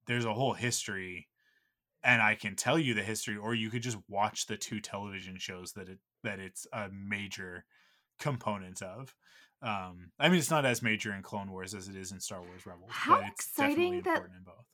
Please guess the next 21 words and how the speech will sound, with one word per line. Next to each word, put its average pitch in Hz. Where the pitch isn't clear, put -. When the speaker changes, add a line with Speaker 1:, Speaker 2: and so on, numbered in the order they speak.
Speaker 2:
Leslie 220
Headland 170
is 139
getting -
a 160
series. 113
Like, 185
Speaker 1:
Yeah, 110
this 131
is 131
very 110
Speaker 2:
that's, 294
Speaker 1:
exciting. 90
Speaker 2:
that, 330
she's -
so 277
young. 240
Speaker 1:
Yeah, 127
so -
I 156
think, 185